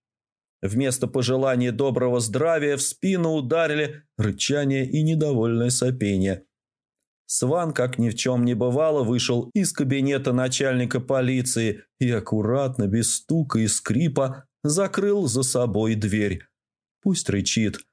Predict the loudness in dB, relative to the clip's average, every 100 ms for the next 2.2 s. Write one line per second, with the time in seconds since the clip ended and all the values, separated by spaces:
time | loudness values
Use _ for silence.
0 | _ _ -4 0 0 0 0 -2 -2 0
1 | 0 2 2 0 0 0 0 0 0 -2
2 | -4